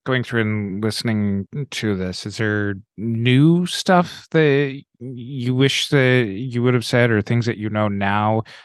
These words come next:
or stuff that you didn't recognize in yourself when you were talking about it at, at the time that, "Oh, I wish I would have said something differently"? Is, uh, how, how evergreen does this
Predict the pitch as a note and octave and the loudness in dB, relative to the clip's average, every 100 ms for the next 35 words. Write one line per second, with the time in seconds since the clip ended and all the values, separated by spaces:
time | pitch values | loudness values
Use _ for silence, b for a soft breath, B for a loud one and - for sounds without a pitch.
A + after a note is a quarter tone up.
0 | B B - G2 - - - C#3 C3 C3 | B B -6 -6 -4 -4 0 0 0 0
1 | A#2 A2 - - A2 G2+ F#2 _ B2+ B2 | 2 0 -4 -10 -6 -6 -10 _ 2 2
2 | B2+ B2 A#2+ B2+ A#2+ A#2 A2 G#2+ G2+ G#2+ | 2 2 2 2 2 2 2 -2 0 -2
3 | G#2 G#2+ G2+ G2 G2 G2+ G2 - _ - | -2 -2 -2 0 2 4 2 -2 _ 0
4 | G2+ G2+ G#2 F#2+ F#2 F#2 F2+ - - - | 0 2 0 2 2 2 -2 -8 -18 -4
5 | F#2+ F#2 - F#2 - - - A#2 A2 A2 | -4 -4 -4 -4 -4 -8 -2 2 4 2
6 | G#2+ G2+ F#2+ - _ _ _ _ _ _ | 2 2 0 -6 _ _ _ _ _ _
7 | _ _ - C#3+ C#3+ G#2+ A#2 - A#2 - | _ _ -2 0 2 2 0 0 0 0
8 | A2+ - A2+ G#2+ A#2+ A#2 G2 B2+ B2 B2 | -4 -2 -2 0 0 0 -2 0 2 4
9 | B2 A#2 - - G#2+ G2 G2 - - - | 4 0 -4 -6 -4 -4 -8 -12 -16 -20
10 | _ _ D3+ C#3+ - D#3+ F#3+ F3+ F3+ D3 | _ _ -2 0 2 4 4 4 2 2
11 | F3 F#3 D#3+ D#3 C#3+ C3 C#3 C#3 B2+ B2 | 2 2 4 4 4 4 4 4 4 2
12 | A2 A#2 | 0 -2